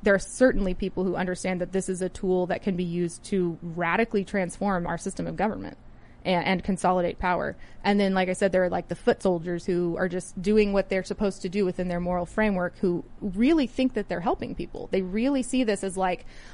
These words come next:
"Oh my goodness, it's the critical consciousness," right? That's the word that's used. That, that's where the word woke comes from, is that your consciousness has finally been awakened to the reality of power and oppression, these structures of power and oppression that are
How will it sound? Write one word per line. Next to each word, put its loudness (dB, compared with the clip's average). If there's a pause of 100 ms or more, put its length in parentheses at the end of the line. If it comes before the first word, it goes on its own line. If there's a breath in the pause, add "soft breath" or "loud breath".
(120)
"Oh 10
my 10
goodness, 6
it's -4
the 2
critical 4
consciousness," -2
right? 0
That's -2
the -4
word -2
that's -8
used. -4
That, -2
that's -2
where -2
the -2
word -2
woke -2
comes -8
from, -6
is -8
that -4
your -4
consciousness -4
has -8
finally 0
been 0
awakened -2
to -10
the -4
reality 0
of -6
power 0
and 0
oppression, -4
these -8
structures 0
of -4
power 2
and 2
oppression -4
that -4
are -12